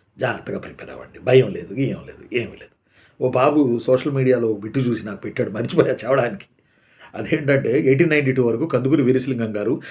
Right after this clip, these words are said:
ఎన్ని వితంతు వివాహాలు జరిపించారు అని. ఏమండి, ఏమన్నా అర్థం ఉందండి? నాకు సచివాలయం అనిపిస్తుంది నాకు. ఎయిటీన్ నైంటీ టూ వరకు కందుకూరి వీరేశలింగం గారు ఎన్ని వితంతు వివాహాలు జరి-, ఏమన్నా అర్థం ఉందా?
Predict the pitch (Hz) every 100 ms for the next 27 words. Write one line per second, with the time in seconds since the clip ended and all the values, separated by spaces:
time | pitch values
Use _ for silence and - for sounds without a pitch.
0 | - 123 135 165 135 180 175 165 139 131
1 | 131 110 113 - 123 117 107 107 107 101
2 | _ _ 95 101 120 117 113 110 107 110
3 | 110 110 104 104 131 139 127 110 117 123
4 | 104 123 123 113 107 107 110 107 - 135
5 | - - - 135 135 143 - 190 208 180
6 | 170 165 151 143 131 123 101 98 _ _
7 | _ _ _ _ _ _ _ 123 135 165
8 | 160 156 143 143 135 143 160 127 131 170
9 | 143 131 131 135 120 117 135 135 135 131
10 | 131 170 180 127 120 107 110 127 127 -
11 | _ - - 107 110 - - 170 208 143
12 | 120 -